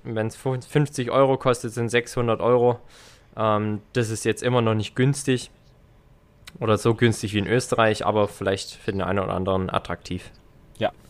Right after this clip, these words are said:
Speaker 2: absolut. Gut,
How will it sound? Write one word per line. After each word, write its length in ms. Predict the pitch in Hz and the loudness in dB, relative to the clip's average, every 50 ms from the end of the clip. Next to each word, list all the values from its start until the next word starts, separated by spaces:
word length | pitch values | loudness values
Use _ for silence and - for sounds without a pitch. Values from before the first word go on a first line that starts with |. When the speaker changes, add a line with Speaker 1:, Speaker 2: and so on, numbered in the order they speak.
| - - | -2 0
Speaker 2:
absolut. 480 | 117 120 - - - 98 95 90 - - - - - - - - - - - - - - - - - - - - - - - - - - _ - _ _ | 0 0 2 0 0 0 0 -2 -4 -8 -14 -20 -20 -20 -20 -20 -20 -20 -20 -20 -20 -20 -20 -20 -20 -20 -20 -20 -20 -20 -20 -20 -20 -20 _ -20 _ _
Gut, 480 | - 202 269 294 202 - - - - | 6 8 8 10 8 8 4 -2 -12